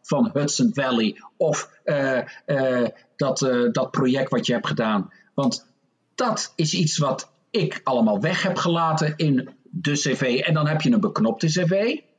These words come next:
waar je gewoon even in bullet points wel kort kunt vertellen wie je bent en wat je hebt gedaan. Maar als je het gaat om de details, dat je juist die dingen gewoon kunt benoemen. En dat wordt hier gegeten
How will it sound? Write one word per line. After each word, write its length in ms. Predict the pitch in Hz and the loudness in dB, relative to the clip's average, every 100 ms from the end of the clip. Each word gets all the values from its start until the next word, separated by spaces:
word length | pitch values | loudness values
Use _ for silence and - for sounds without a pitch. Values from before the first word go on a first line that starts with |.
| _ | _
waar 200 | 98 110 | -4 -2
je 60 | 98 | 0
gewoon 240 | 117 113 | 2 2
even 460 | 117 120 110 113 - - | 2 2 2 0 -4 -2
in 180 | 156 123 | 0 2
bullet 320 | 139 127 - | 2 2 2
points 400 | 135 120 - - - | 2 2 0 -8 -14
wel 460 | 123 139 127 117 - | -4 0 0 -2 -6
kort 260 | - 151 - | -2 -2 0
kunt 180 | 135 113 | -2 -2
vertellen 500 | - 139 123 110 107 _ _ | -2 -2 0 0 -4 _ _
wie 180 | 110 131 | 0 2
je 120 | 120 | 2
bent 260 | 135 123 123 | 2 0 2
en 120 | 120 | 0
wat 180 | 113 120 | 0 0
je 60 | |
hebt 160 | 107 - | -4 -2
gedaan. 480 | 107 117 131 196 - - - | -2 0 0 -2 -4 -10 -4
Maar 120 | 151 | -2
als 160 | 147 | 0
je 80 | 147 | -2
het 120 | 143 | -2
gaat 320 | - 156 - - | -2 -2 -2 0
om 160 | 127 | 0
de 120 | 117 | 2
details, 600 | 110 110 107 277 180 160 | 0 -2 -2 -2 0 0
dat 180 | 175 156 | 0 0
je 220 | 135 120 - - | 0 -2 -4 -14
juist 560 | - 107 196 220 160 - | -10 -2 0 0 -2 0
die 140 | 214 175 | 2 2
dingen 440 | 127 113 120 160 - _ | 2 2 2 -2 -6 _
gewoon 600 | - 190 170 135 123 120 - _ - | -2 0 2 2 0 -2 -12 _ -2
kunt 380 | 247 190 156 | 2 2 0
benoemen. 420 | - 147 233 190 135 | 0 2 4 2 2
En 120 | 123 | 2
dat 220 | 156 151 | 0 0
wordt 220 | 151 139 | -2 0
hier 180 | 147 131 | 0 0
gegeten 840 | 120 110 - 151 156 151 156 151 | 0 -4 -2 0 0 2 0 -2